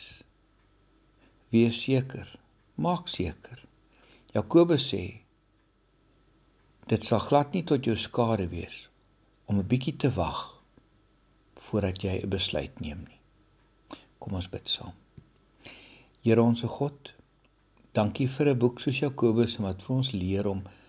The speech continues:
soms 'n bietjie te wag, soms 'n bietjie mooi te dink, maar in alles op U te vertrou. Mag ons ook vandag, Here, ons volle vertroue in U hand plaas, vir alles, die eenvoudige dinge en ook die moeilike dinge.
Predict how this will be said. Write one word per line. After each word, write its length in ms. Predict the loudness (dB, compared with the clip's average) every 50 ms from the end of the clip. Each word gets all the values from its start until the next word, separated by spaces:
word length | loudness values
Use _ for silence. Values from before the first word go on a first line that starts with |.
| _ _ _
soms 480 | -2 2 4 4 4 4 0 -4 -6 -4
'n 40 | -4
bietjie 240 | -2 -2 -2 -2 0
te 140 | 2 2
wag, 240 | 4 4 2 2 -2 -8 -12 -18 -20 _ _ _ _ _
soms 340 | -6 -2 -2 -2 -2 -2 -4
'n 80 | -4 -4
bietjie 200 | -4 -2 -2 -2
mooi 220 | 0 0 -2 -2
te 160 | -4 -4 0
dink, 400 | 2 4 4 4 2 0 -6 -20 _ _ _ _ _ _ _ _ _ _ _ _ _ _ _ _ _ _
maar 160 | -6 -4 -2 0
in 140 | 0 -2
alles 340 | -2 0 2 2 2 2 2 -2
op 120 | -2 -2
U 80 | -4 -6
te 160 | -6 -6 -8
vertrou. 480 | -8 -8 -12 -12 -12 -12 -10 -10 -12 -14 -16 -20 _ _ _ _ _ _ _ _ _ _ _ _ _ _ _ _ _ -20 -20 -20 -20 _ _ _
Mag 260 | 2 2 2 4 2
ons 180 | 0 2 4 4
ook 160 | 2 2 0
vandag, 440 | -4 -4 -2 -2 -2 -2 -2 -4 -8 -12 -16 -20 -20 -14 -8
Here, 400 | -4 -2 0 2 2 2 2 2
ons 200 | 0 -2 -2 -2
volle 300 | -2 0 2 2 2 2
vertroue 600 | 0 -2 -6 -8 -4 -2 0 2 4 4 4 2
in 120 | 2 2 0
U 80 | 0 0
hand 280 | 0 -2 -2 -4 -4
plaas, 560 | -6 -6 -4 -4 -4 -6 -6 -8 -10 -12 -12 -2
vir 140 | 2 4 6
alles, 560 | 6 6 4 2 0 -2 -6 -12 -16 -18 -20 _ _ -20 _ _ _ _ _ _ _ _
die 120 | 0 0 0
eenvoudige 520 | 2 6 8 8 8 8 6 2 0 -2
dinge 260 | -2 -2 -2 0 0
en 200 | 0 2 2 2
ook 140 | 2 0 0
die 100 | 0 0
moeilike 460 | 0 0 0 -2 -4 -4 -4 -4 -6
dinge. 300 | -4 -4 -6 -6 -8 -10